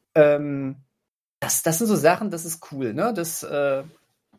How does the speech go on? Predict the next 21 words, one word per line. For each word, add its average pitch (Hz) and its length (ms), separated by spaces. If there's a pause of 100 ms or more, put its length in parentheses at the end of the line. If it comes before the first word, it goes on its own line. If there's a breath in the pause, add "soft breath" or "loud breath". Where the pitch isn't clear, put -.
(380)
das, - 240
das - 160
ist 160 120
auch 170 100
so 143 140
kultig, 165 680
damit 156 200
verbinden 156 380
viele 170 320
was, 165 200
aber 156 120
es 151 200
wirkt, 190 200
glaub 180 140
ich, 170 120
auch 170 100
selbst - 500
so 151 120
bei 151 140
Leuten, 156 360
die - 60